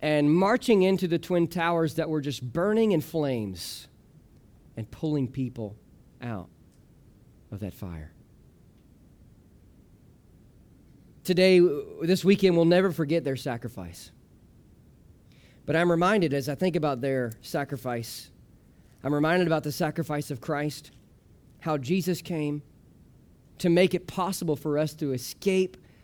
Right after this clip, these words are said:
the fiery, righteous indignation and judgment of God.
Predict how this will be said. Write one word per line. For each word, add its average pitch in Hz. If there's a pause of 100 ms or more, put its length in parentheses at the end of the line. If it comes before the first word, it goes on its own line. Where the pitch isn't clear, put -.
(120)
the 151
fiery, 180 (260)
righteous 165
indignation 156
and 131
judgment 135
of 117
God. 135